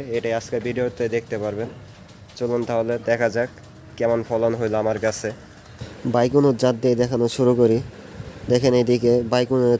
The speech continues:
থোকা কত সুন্দর, গোড়ার থেকে অল্প একটু উপরে আপনার থোকা চলে আসছে। দেখেন ব্যাগিং করে দেয়া হইতেছে এইদিকে, পরবর্তীতে আপনাদের ব্যাগিংটা দেখাবো খুলে। আর আপনাদেরকে আজকে নতুন একটা জিনিস দেখাবো,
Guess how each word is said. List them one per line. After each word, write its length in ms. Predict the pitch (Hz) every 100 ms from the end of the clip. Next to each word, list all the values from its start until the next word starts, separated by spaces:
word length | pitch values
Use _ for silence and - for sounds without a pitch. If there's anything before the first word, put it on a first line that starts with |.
| -
থোকা 220 | 131 123 117
কত 160 | 120 131
সুন্দর, 440 | - 120 110 110 147 - - - - - - - 120
গোড়ার 320 | 135 151 151 - -
থেকে 260 | 143 131 139
অল্প 240 | 139 147 151
একটু 200 | 156 151
উপরে 280 | 147 151 131 127
আপনার 420 | 123 127 123 120 - - - - - -
থোকা 240 | 147 135 131
চলে 260 | 131 127 123
আসছে। 240 | - - 113
দেখেন 280 | 113 123 123 117
ব্যাগিং 260 | 120 117 123
করে 200 | 120 120
দেয়া 180 | 110 110
হইতেছে 340 | 110 101 110 -
এইদিকে, 320 | 104 107 113 117 - - - - - -
পরবর্তীতে 520 | 139 143 151 151 143
আপনাদের 360 | 139 139 131 127
ব্যাগিংটা 440 | 120 120 123 123 127
দেখাবো 380 | 127 127 120 117 -
খুলে। 240 | 131 113 151 - - - _ _ _ _ _ _ _ _ _ - - - - -
আর 60 | 113
আপনাদেরকে 480 | 117 127 120 117 120
আজকে 300 | 120 - 123
নতুন 280 | 120 123 123 123
একটা 220 | 120 110
জিনিস 200 | 117 113 110
দেখাবো, 420 | 113 123 107 101